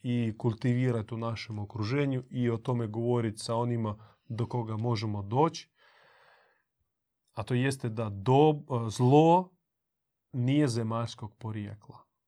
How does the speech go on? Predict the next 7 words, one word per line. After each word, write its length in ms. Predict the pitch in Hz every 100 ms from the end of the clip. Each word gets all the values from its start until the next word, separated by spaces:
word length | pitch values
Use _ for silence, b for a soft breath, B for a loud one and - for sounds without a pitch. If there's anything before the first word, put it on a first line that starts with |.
| -
Zlo 560 | 107 110 110 127 139 147
je 160 | 120 107
vanzemaljskog 1040 | 110 120 123 113 113 104 107 110 - 110 -
porijekla. 640 | 110 107 107 107 - - - _ _ _ _ _ _ -
Ono 240 | 117 113
nije 540 | 113 120 127 127 117 -
prirodno 760 | 123 123 117 107 104 104 104